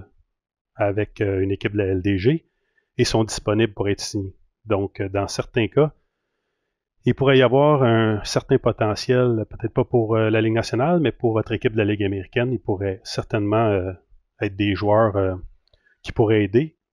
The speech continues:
puis aussi des, peut-être des petits, euh, trésors d'ici quelques années. Euh, retour au jeu, euh, non. En fait, Anaheim,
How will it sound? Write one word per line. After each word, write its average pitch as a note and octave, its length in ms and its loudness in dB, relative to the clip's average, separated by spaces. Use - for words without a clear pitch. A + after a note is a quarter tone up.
puis A#2 200 -4
aussi G#2+ 320 -8
des, A2 320 0
peut-être G#2+ 400 -4
des G#2 120 -4
petits, - 360 -4
euh, F#2+ 300 0
trésors G#2 640 -2
d'ici G2 340 -12
quelques G2 380 -4
années. F#2 200 -4
Euh, B2+ 460 6
retour D3 360 4
au C#3 180 8
jeu, D3 380 4
euh, C3 340 4
non. C3 120 0
En G#2+ 140 0
fait, D#3 180 2
Anaheim, C3 540 4